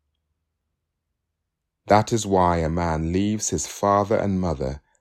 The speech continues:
and is united to his wife, and they become one flesh. Adam and his wife were both naked, and they felt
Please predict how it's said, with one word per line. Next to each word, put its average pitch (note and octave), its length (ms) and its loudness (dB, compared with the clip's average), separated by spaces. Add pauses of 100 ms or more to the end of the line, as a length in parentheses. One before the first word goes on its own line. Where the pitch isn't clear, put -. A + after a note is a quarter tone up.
(140)
and E2 140 0
is E2 160 -4
united F2 640 -4
to - 100 -6
his D#2+ 240 -6
wife, D2 500 -4 (480)
and E2 140 0
they F2+ 260 2
become D2+ 560 -6
one D#2+ 280 -2
flesh. C#2 600 -8 (1040)
Adam G#2+ 420 0
and F#2 140 -2
his F2+ 180 -2
wife F#2+ 440 -2
were C#2+ 80 0
both G#2 400 2
naked, C2 540 -6 (420)
and D#2 200 -2
they D2+ 200 -4
felt C#2 500 -6